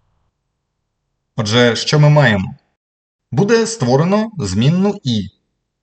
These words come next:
Надано їй значення нуль. Цикл буде виконуватись,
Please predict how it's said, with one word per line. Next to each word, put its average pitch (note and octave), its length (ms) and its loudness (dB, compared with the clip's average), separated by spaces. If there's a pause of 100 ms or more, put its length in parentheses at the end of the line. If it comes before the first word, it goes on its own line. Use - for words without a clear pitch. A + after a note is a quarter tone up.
Надано B2 440 0
їй C#3+ 160 0
значення C3 680 -2
нуль. A#2+ 320 -2 (800)
Цикл C#3 320 -4
буде G3 240 2
виконуватись, B2+ 760 -4